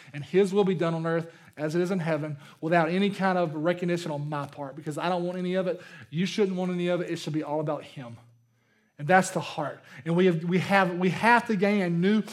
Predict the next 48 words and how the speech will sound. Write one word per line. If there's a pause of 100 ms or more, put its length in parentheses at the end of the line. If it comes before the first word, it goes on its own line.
(180)
perspective (240)
and
listen
to
what
the
Holy
Spirit
is
saying (260)
and
follow
as
if
our
life (220)
depends
on
it, (720)
because
our
time
here
is
limited. (1200)
So
in
this
next
session,
let's
look
into
chapter
five.
In
this
next
session,
what
you're
gonna
see
is
a
moment (240)
of
failure.